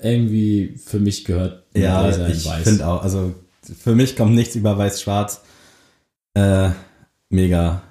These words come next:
Speaker 2: mega Ding. Ganz
Speaker 1: So,
Speaker 2: einfach.
Speaker 1: dann überlasse ich wieder das Zepter jetzt wieder.
Speaker 2: Äh, ja, den Ball nehme ich an und zwar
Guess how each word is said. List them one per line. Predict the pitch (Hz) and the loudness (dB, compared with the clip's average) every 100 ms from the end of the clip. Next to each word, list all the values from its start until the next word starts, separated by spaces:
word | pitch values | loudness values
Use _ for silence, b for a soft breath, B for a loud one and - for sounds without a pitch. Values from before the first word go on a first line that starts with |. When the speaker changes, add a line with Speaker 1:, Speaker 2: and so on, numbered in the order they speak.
| _ - | _ -4
Speaker 2:
mega | 82 80 | -2 -2
Ding. | 78 78 78 - _ _ _ _ _ _ _ _ _ | -2 -2 -4 -10 _ _ _ _ _ _ _ _ _
Ganz | - 117 | 0 0
Speaker 1:
So, | |
Speaker 2:
einfach. | 85 78 80 _ _ | 0 -4 -12 _ _
Speaker 1:
dann | 90 90 101 | -4 0 0
überlasse | 104 107 110 | 2 0 0
ich | 127 | -2
wieder | 110 92 | -2 -2
das | 90 - | -2 -4
Zepter | 92 - 85 | -6 -4 -6
jetzt | 85 | -6
wieder. | 78 82 85 - | -6 -8 -6 -2
Speaker 2:
Äh, | 98 98 98 | 2 4 4
ja, | 131 117 139 135 98 - | 4 4 2 -2 -6 -4
den | 98 95 95 95 95 90 | 0 0 0 0 -2 -2
Ball | 90 95 | -2 0
nehme | 101 101 | 2 0
ich | 76 | 0
an | 101 117 | 0 0
und | 98 | -2
zwar | - 101 104 104 - - | -2 0 2 2 -2 -8